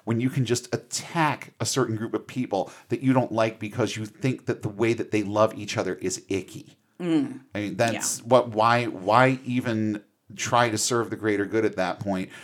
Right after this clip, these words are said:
Speaker 1: when you can just make yourself feel better about the fact that you're denying someone the right to love and cohabitate with whoever they want and have the same rights that you do, simply because you're wired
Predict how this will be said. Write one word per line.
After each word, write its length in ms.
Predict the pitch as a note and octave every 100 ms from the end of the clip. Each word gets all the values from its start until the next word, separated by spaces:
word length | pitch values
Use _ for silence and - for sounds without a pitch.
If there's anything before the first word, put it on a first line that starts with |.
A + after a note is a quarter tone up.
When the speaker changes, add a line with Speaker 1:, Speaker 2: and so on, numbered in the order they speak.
| - -
Speaker 1:
when 180 | G2+ A2
you 100 | A#2
can 120 | B2+
just 180 | A2+ A2+
make 180 | A2+ A2
yourself 440 | G#2+ - A2 A2
feel 260 | - A#2 G#2+
better 560 | G2 A2 A#2 G2 F2 -
about 260 | G#2+ A2+ A2+
the 60 | A2
fact 420 | - A#2 A2 -
that 120 | A#2
you're 140 | G#2 A2
denying 840 | G#2 G#2 G#2+ A2 A#2 G#2+ G2 F#2+ _
someone 800 | - - A#2 A2 G#2+ F#2+ F#2+ -
the 140 | G2+ A2
right 240 | A#2 A2
to 480 | - G#2+ G2+ G2+ G2+ -
love 320 | A2 A#2+ A2+
and 120 | G#2+
cohabitate 840 | G#2 F#2 G#2+ A2 A2 - F#2 E2 - -
with 320 | G2+ F#2 - _ G#2+
whoever 320 | A2+ G#2+ G2
they 120 | G2
want 360 | F#2 A2 G2 - - - -
and 100 | G#2+
have 180 | A#2 -
the 80 |
same 300 | G#2+ B2 G#2+
rights 300 | F#2+ G2 F#2+
that 160 | - F#2
you 140 | G2+ A2+
do, 240 | G2+ F2+ - - - -
simply 300 | D#3+ D#3+ C#3+
because 440 | B2+ D3+ B2 F#2+
you're 140 | A#2 C#3
wired 640 | G2+ A2+ B2 A2 F#2+